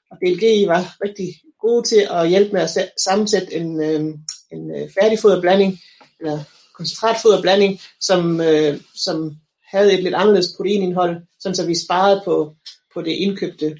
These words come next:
protein, øh, og brugte det sammen med havren. Og vi havde så også en, en kontrol, øh, standardfoderblanding med. Og den her, øh, specialfoderblanding, der, der var, der var strikket sammen til havre, den blev,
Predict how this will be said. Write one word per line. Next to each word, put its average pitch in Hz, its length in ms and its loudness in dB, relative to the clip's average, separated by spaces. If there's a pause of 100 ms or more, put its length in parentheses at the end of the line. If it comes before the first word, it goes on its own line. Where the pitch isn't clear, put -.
protein, 160 480 -6 (500)
øh, 151 240 -14
og - 100 -18
brugte 180 260 -6
det 170 80 -4
sammen 165 220 -2
med 147 80 -4
havren. 151 480 -4 (100)
Og 151 100 -8
vi 180 60 -4
havde 180 160 2
så 160 160 2
også 170 160 0
en, 147 220 -2
en 147 120 -4
kontrol, 214 420 2 (220)
øh, 170 240 -8
standardfoderblanding 175 960 -4
med. 160 220 0 (760)
Og 185 60 -8
den 214 140 4
her, 190 340 4
øh, 165 180 -4 (520)
specialfoderblanding, 190 1040 2
der, 175 300 -6
der 170 80 -4
var, 156 180 -6 (460)
der 160 80 -14
var 156 260 -8
strikket 160 540 -6
sammen 226 220 2
til 190 100 0
havre, 202 360 4 (280)
den 208 120 4 (300)
blev, 202 160 6